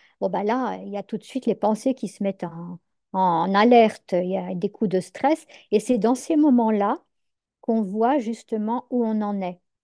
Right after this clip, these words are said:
par rapport à soi-même, par rapport aux situations. Comment je réagis face à ça ? Eh bien, c'est là que c'est, c'est comme un baromètre, c'est comme le, le, le, un, un baromètre qui va me dire, « Ah ben voilà, là, c'est ça, non, tu, tu dois encore travailler un peu plus la douceur,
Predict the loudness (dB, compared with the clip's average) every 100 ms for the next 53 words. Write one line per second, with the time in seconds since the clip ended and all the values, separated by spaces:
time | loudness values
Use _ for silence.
0 | _ -12 -10 -6 -4 -4 -6 -2 0 0
1 | 2 2 0 -4 -8 -6 -4 -4 -6 -10
2 | -8 -10 -10 -14 -14 _ _ _ _ _
3 | 4 8 10 10 8 6 6 6 4 0
4 | 0 -4 -4 -6 -6 -4 -4 -4 _ _
5 | _ _ -4 0 2 2 2 4 4 2
6 | 0 -2 -2 -6 0 0 4 4 4 2
7 | 2 0 -2 -6 -4 0 2 2 0 0
8 | 0 -2 -6 -6 -6 -2 0 2 0 -2
9 | -4 -8 -6 -6 -6 -4 -4 -6 -18 _
10 | -6 0 2 2 0 0 -2 -4 -6 -8
11 | -8 -6 -4 -4 -4 -6 -10 -16 -6 -2
12 | 0 -2 -6 -4 -2 -2 4 2 2 -2
13 | -6 -4 -4 -4 -6 -6 0 2 4 2